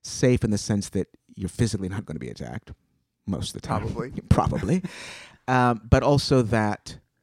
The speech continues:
Speaker 1: there is a codified structure that we're sitting together and we have collectively agreed to have this experience. Now, occasionally someone's phone will go off that's infuriating, or, s-, you know, on rare occasions someone will stand up and yell at an audience,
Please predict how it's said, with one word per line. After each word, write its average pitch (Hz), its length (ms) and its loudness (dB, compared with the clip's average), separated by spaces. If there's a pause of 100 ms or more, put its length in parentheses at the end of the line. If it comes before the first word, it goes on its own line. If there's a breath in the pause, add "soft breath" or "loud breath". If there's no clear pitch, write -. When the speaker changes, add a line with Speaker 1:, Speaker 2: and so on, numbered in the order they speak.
(760)
Speaker 1:
there 117 140 2
is 117 120 0
a - 20 -6
codified 117 760 -6
structure - 600 -8
that 69 100 -6
we're 98 160 0
sitting 107 300 -4
together 87 280 -6
and 87 80 -6
we 92 60 -2
have 107 100 -6
collectively 101 540 -4
agreed 90 380 -6
to 85 60 -6
have 82 180 -8
this 80 160 -8
experience. - 600 -4
Now, 73 60 -8
occasionally 71 440 -12
someone's 62 340 -14
phone 78 260 -10
will 65 60 -14
go 60 120 -12
off 55 160 -10
that's - 160 -14
infuriating, 113 520 0
or, 85 60 -4
s-, - 240 -10
you - 60 -6
know, 64 80 -8
on 92 320 -8
rare 90 180 -4
occasions 85 300 -10
someone 78 220 -12
will 58 80 -20
stand - 180 -14
up - 80 -16
and 62 80 -16
yell 67 200 -14
at 67 60 -18
an 69 60 -14
audience, 80 420 -14